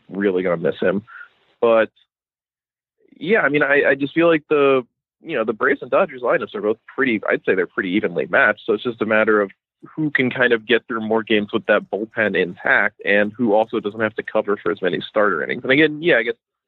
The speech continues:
then that's, like, why, why I said game one is so important for Atlanta, because going forward, they, they definitely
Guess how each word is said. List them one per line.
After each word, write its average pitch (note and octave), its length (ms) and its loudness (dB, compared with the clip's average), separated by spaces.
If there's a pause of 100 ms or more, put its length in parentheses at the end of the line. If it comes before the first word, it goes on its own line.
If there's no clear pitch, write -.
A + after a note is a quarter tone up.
(360)
then D3+ 120 0
that's, D#3 160 0
like, D3+ 120 0
why, C3+ 180 4
why B2+ 200 0
I A2+ 100 -2
said B2 240 -2
game A2+ 200 -4
one A#2 120 0
is A2 140 0
so A2 80 0
important C3+ 440 -4
for A2+ 120 0
Atlanta, G#2 320 2
because G#2+ 280 -2
going A2+ 260 0 (100)
forward, B2 240 2
they, A2 140 2 (640)
they C3+ 120 2
definitely B2 460 -2